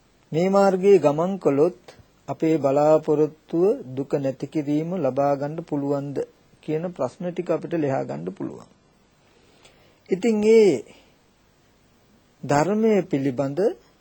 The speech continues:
මාර්ගය පිළිබඳ නිවැරදි මං සලකුණු, නිවැරදි විස්තරයක් අපිට නැති වුණොත්, නිවන් මගයි කියලා,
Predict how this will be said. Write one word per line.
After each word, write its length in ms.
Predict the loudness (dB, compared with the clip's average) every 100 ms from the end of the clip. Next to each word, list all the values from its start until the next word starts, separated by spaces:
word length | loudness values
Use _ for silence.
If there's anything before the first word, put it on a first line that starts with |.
| _
මාර්ගය 640 | -8 -2 0 0 0 0 0
පිළිබඳ 580 | -2 -6 -4 -6 -4 -2 -2 -6 _ _ _ _ _ _ _ -6
නිවැරදි 560 | -2 2 2 2 0
මං 320 | 0 0 -2
සලකුණු, 580 | 0 2 2 0 -4 -6 -6
නිවැරදි 440 | -2 0 0 -2
විස්තරයක් 680 | -4 -6 -6 -4 0 0 0
අපිට 240 | -2 -2
නැති 380 | -2 -4 -4 -2
වුණොත්, 340 | -2 -2 -6 -8 _ _ _ _ _ _ _ _ _ _ _ _ _ _ _ _ -10
නිවන් 360 | -2 4 4 4
මගයි 440 | 0 2 4 4 2
කියලා, 600 | -4 -2 0 0 0